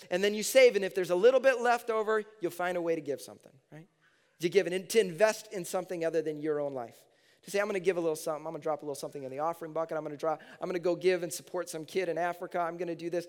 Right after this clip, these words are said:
These are little things that you do here and there, right? These moments where, "If there's extra, I'll do it. If I can, I will," kind of conversations.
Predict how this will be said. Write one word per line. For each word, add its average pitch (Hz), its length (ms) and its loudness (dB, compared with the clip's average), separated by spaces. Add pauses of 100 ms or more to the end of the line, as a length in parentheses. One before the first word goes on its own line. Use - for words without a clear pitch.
(220)
These 190 160 0
are 202 60 6
little 214 180 4
things 214 300 -2
that 190 120 -6
you 196 60 -10
do 185 140 -6
here 185 180 -4
and 165 140 -4
there, 135 120 -4
right? 190 280 -4 (760)
These 185 160 -4
moments 202 400 -2
where, 190 140 -2 (220)
"If 240 260 2
there's 269 160 2
extra, 202 480 0
I'll 156 160 -4
do 139 180 -12
it. 127 220 -16
If 175 80 -6
I 214 80 4
can, 208 500 -2 (400)
I 156 100 -2
will," 147 460 0
kind 143 180 -8
of 131 140 -12
conversations. 139 800 -12